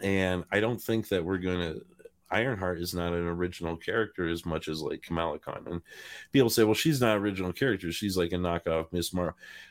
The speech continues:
She is an original character. She's not doing the same power set, you know what I mean? Whereas, like,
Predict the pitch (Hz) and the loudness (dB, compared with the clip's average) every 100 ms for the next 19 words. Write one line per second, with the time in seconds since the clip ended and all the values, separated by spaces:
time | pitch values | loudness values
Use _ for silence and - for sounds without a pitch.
0 | _ - 190 214 120 98 87 85 - 78 | _ 4 4 6 4 4 2 0 -6 -6
1 | 71 95 95 107 110 120 117 110 101 104 | -4 -4 0 0 4 6 6 2 0 0
2 | 101 98 85 85 82 - 85 85 90 87 | 0 0 0 0 -2 0 0 0 -2 -2
3 | 85 87 87 87 87 87 87 82 92 92 | 0 0 0 0 -2 -2 -2 -4 2 2
4 | 85 87 80 | 2 0 -2